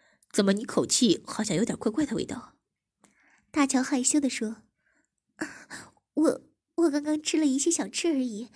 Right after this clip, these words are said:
Speaker 2: 我们先去吃饭吧。”我留心地听了一会儿，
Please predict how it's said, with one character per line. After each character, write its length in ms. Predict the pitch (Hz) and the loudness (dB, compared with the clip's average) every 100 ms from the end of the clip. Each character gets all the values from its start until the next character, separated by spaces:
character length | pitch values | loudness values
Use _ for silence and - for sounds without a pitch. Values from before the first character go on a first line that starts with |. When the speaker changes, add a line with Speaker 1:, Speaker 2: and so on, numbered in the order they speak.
| - _ _ _ _ _ | -20 _ _ _ _ _
Speaker 2:
我 100 | 302 | 4
们 100 | 254 | 6
先 140 | 330 | 0
去 100 | 302 | -2
吃 160 | 302 330 | -2 0
饭 220 | 359 311 | 0 -2
吧。” 240 | 247 - - _ _ _ _ _ _ _ _ _ _ _ - - - - - | -2 -8 -14 _ _ _ _ _ _ _ _ _ _ _ -20 -20 -20 -20 -2
我 100 | 277 | 4
留 180 | 269 294 | 8 8
心 160 | 294 | 6
地 60 | 311 | 0
听 220 | 294 320 | -2 -2
了 80 | 330 | -2
一 120 | 240 | -2
会 180 | 208 226 | -2 -6
儿， 120 | 226 | -8